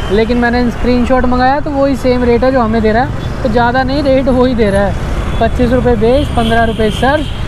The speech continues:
फिर एक किलोमीटर के बाद दस रुपये किलोमीटर। तो ये रेट है,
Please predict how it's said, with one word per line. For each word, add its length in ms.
फिर 120
एक 280
किलोमीटर 500
के 120
बाद 320
दस 220
रुपये 240
किलोमीटर। 500
तो 80
ये 160
रेट 280
है, 160